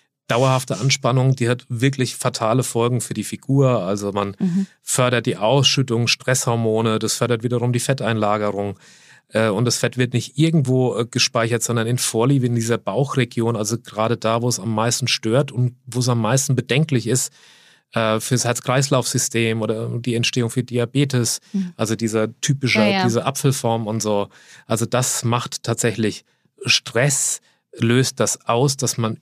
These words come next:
Speaker 1: überwiegend dieses viszerale Bauchfett dann, äh, anlagert und das ist, weiß Gott, nicht gesund.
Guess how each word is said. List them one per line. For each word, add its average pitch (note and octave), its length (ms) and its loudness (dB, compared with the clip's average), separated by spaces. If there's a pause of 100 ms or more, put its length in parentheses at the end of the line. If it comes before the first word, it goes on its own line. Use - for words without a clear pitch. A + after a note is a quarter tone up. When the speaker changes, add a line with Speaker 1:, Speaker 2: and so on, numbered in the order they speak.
(120)
Speaker 1:
überwiegend A#2 680 0
dieses G#2+ 320 -6
viszerale G#2 560 -4
Bauchfett - 600 -10 (500)
dann, G#2 300 -2
äh, G2 280 -4
anlagert G2 540 -4
und G2+ 120 -8
das G#2 140 -4
ist, - 260 -4
weiß G#2 300 -4
Gott, - 180 -6
nicht G2+ 180 -8
gesund. B2 400 0